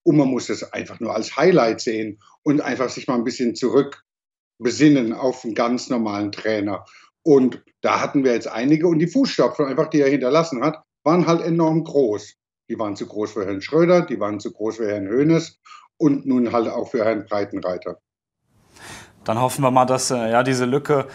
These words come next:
Speaker 2: Pellegrino Matarazzo, ja, schließen kann. Was erwarten Sie denn jetzt von ihm? Vielleicht auch schon jetzt am Samstag gegen Leverkusen?
Speaker 1: Ja,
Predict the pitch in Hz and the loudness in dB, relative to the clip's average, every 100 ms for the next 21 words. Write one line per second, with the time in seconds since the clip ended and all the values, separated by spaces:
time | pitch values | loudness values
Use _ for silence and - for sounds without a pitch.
0 | - - 156 156 135 170 156 151 151 127 | -16 -2 0 0 2 2 4 2 2 0
1 | 143 - 156 147 - - 131 131 117 - | 0 0 0 0 -2 -8 -4 -4 -4 -6
2 | 147 196 185 165 165 175 170 - - - | -6 -6 -6 -4 -2 -2 -4 -14 -18 -8
3 | - 175 156 139 139 170 220 190 151 135 | -2 0 0 0 -2 -2 -4 -4 -4 -2
4 | 123 120 - - 120 - 120 113 104 - | -2 -2 -4 -4 -6 -4 -6 -4 -6 -10
5 | - 113 143 - 131 - 131 123 131 - | -8 -2 -2 -2 -6 -6 -6 -4 -4 -4
6 | 117 110 120 135 120 120 120 151 139 - | -6 -6 -6 -6 -8 -8 -8 -6 -8 -8
7 | 113 104 101 _ _ _ _ _ _ _ | -12 -12 -16 _ _ _ _ _ _ _
8 | _ _ _ _ 160 185 - | _ _ _ _ 2 2 2